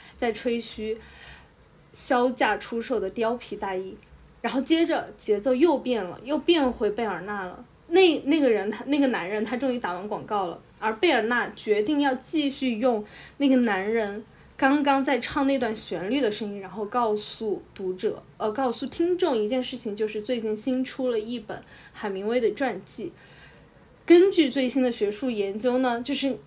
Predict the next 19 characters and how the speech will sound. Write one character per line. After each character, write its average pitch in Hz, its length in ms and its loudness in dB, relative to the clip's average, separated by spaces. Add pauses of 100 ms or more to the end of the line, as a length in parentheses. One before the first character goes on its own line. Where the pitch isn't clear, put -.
(140)
你 247 140 4
发 349 220 4
现 370 240 4
海 214 140 -2
明 208 220 2
威 269 160 4
居 254 120 -2
然 254 160 2
说 277 180 0
的 269 100 2
大 269 200 2
部 247 120 -4
分 240 400 -2
内 277 220 4
容 196 200 0
都 285 140 2
是 294 100 0
谎 196 400 -4
言。 170 300 -6